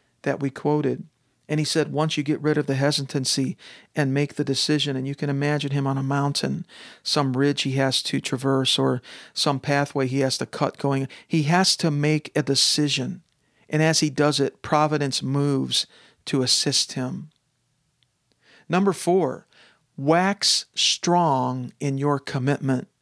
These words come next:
See, once we make a decision,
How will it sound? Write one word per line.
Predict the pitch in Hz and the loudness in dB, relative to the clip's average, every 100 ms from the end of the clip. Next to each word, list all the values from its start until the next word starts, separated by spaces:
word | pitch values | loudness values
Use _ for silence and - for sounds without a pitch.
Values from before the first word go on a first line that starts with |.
| _ _ _ _ _ _ _ _ | _ _ _ _ _ _ _ _
See, | - 156 | 0 2
once | 143 226 220 | 4 4 4
we | 196 147 | 2 2
make | 139 185 240 | 4 4 4
a | 147 | 0
decision, | 135 - 135 127 131 127 | 2 2 2 2 0 -2